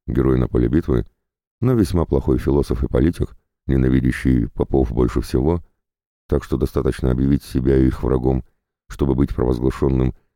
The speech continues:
за самого передового и либерального человека, сам Гарибальди,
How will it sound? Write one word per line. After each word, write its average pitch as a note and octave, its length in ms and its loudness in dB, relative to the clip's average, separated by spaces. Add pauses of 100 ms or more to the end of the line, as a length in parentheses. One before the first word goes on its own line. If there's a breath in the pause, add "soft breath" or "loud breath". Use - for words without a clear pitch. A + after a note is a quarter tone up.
(140)
за C#2 120 0
самого C2 360 0
передового C2 680 0
и B1+ 40 0
либерального B1+ 540 2
человека, C2+ 540 -2 (720)
сам F#2+ 220 0
Гарибальди, D#2 580 2